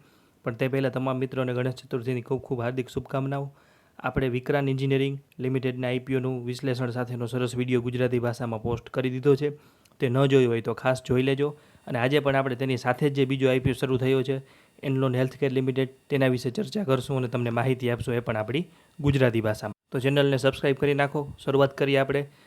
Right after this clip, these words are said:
તો એનલોન હેલ્થકેર લિમિટેડના આઈ પી ઓ વિશે તમામ વિગતવાર માહિતી મેળવશું અને છેલ્લે એ પણ વાત કરશું કે અમે અંગત રીતે અરજી કરવાના છીએ કે નહીં. તો વાત કરશું કંપની પરિચયથી. તો એનલોન હેલ્થકેર એક ભારતીય રાસાયણિક ઉત્પાદન કંપની, ઉચ્ચ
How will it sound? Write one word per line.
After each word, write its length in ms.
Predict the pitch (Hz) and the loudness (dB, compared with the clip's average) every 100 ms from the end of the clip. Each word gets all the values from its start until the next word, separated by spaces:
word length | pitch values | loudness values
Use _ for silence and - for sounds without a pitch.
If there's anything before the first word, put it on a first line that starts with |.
| _ | _
તો 60 | 127 | -4
એનલોન 280 | 127 143 131 | 0 2 4
હેલ્થકેર 320 | 135 139 139 | 2 2 0
લિમિટેડના 440 | 135 135 139 131 | 0 2 -2 0
આઈ 100 | 131 | -2
પી 160 | 131 139 | -2 -2
ઓ 40 | |
વિશે 160 | 135 127 | -2 -2
તમામ 280 | 127 131 131 | -2 -2 0
વિગતવાર 380 | 135 139 135 127 | 2 2 2 2
માહિતી 300 | 131 135 135 | 2 2 2
મેળવશું 440 | 135 139 135 147 - _ _ - | 2 0 -2 -8 -10 _ _ -4
અને 120 | 139 | -4
છેલ્લે 260 | 123 139 135 | 0 2 2
એ 40 | |
પણ 180 | 143 139 | 2 2
વાત 260 | 131 135 - | 2 2 -2
કરશું 260 | 139 127 | -4 -2
કે 40 | 131 | -2
અમે 140 | 127 | -2
અંગત 240 | 131 135 | 0 0
રીતે 200 | 123 127 | -2 -2
અરજી 240 | 123 123 131 | -2 0 -2
કરવાના 360 | 127 123 120 | 0 0 0
છીએ 240 | 110 117 107 | -2 -4 -4
કે 200 | 131 160 _ _ _ - | -4 -6 _ _ _ -6
નહીં. 260 | 127 120 104 _ _ _ | 0 0 -2 _ _ _
તો 100 | - | 0
વાત 240 | 127 147 - | 4 2 4
કરશું 320 | 160 160 143 | 2 2 2
કંપની 260 | 143 147 147 | 0 -2 0
પરિચયથી. 580 | 147 143 147 139 147 143 _ _ _ - | 2 2 2 -2 -4 -6 _ _ _ -8
તો 80 | 139 | -4
એનલોન 420 | 139 147 151 143 | 0 0 2 2
હેલ્થકેર 420 | 135 143 - 151 | 4 2 2 2
એક 120 | 139 117 | 2 0
ભારતીય 380 | 127 135 143 | 0 0 2
રાસાયણિક 420 | 127 135 147 139 131 | 2 2 0 0 -2
ઉત્પાદન 400 | 131 139 139 135 | -2 -2 0 -2
કંપની, 420 | 135 135 143 143 156 | -4 -2 -4 -4 -4
ઉચ્ચ 220 | 139 | -4